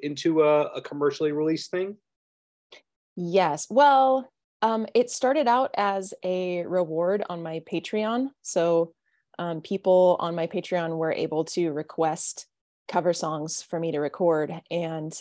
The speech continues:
Speaker 2: um, I just really got into it. And eventually I had plenty of songs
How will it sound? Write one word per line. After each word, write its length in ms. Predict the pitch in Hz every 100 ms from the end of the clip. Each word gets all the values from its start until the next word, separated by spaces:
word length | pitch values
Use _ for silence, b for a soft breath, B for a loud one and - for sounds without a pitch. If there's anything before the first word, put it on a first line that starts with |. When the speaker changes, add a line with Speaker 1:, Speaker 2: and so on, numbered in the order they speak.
| -
Speaker 2:
um, 480 | 160 151 147 - 156 _ _ _ _ _ _ _ _ _ _ -
I 340 | 175 165 165
just 300 | - 180 -
really 280 | - 208 208
got 220 | 180 160
into 400 | - 170 - 208
it. 200 | 202 220 - B _ _ 175
And 600 | 170 165 165 165 165 160 - _ _ _ _ _ _ _ _ _ _ -
eventually 720 | 175 180 180 - 180 170 165
I 100 | 156
had 320 | 175 165 160 _ _ _ _ _ _ -
plenty 240 | 202 214 190
of 80 |
songs 800 | 180 185 170 165 165 - - -